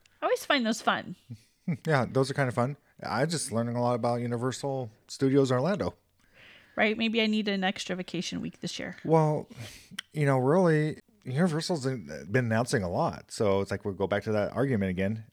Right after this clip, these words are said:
Speaker 2: Are they really trying to compete? They're trying to compete hard with Disney right now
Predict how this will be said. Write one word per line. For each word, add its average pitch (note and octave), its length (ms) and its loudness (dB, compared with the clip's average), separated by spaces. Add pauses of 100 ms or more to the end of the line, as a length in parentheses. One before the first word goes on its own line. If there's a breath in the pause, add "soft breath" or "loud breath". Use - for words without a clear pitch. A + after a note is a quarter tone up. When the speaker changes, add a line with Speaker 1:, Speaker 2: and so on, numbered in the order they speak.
(120)
Speaker 2:
Are F#2 140 -4
they G2+ 220 2
really G#2 400 0
trying G#2+ 380 -2
to G#2 420 0
compete? A2+ 380 -6 (140)
They're G#2+ 160 0
trying F3 140 -2
to D#3+ 60 -2
compete C#3 240 -4
hard A2+ 220 -2
with E2 120 -4
Disney A#2 240 -2
right D#2+ 160 -4
now D2+ 200 -10